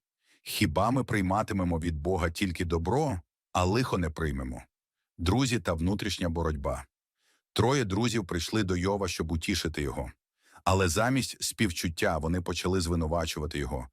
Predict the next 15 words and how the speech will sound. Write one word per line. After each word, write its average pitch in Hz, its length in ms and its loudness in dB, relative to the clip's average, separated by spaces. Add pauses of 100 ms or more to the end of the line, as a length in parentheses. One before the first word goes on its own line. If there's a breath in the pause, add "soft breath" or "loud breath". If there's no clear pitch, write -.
(340 soft breath)
кажучи, 101 480 0
що 87 160 -2
його 87 260 0
страждання — 85 640 0
це - 140 -4
покарання 80 500 -2
за 73 120 -4
гріхи. 73 380 -6 (600 loud breath)
Проте 123 320 4
Йов 117 280 2
не 110 100 0
погоджувався 98 720 -2
з 78 60 -2
їхніми 85 320 -2
словами. 67 480 -4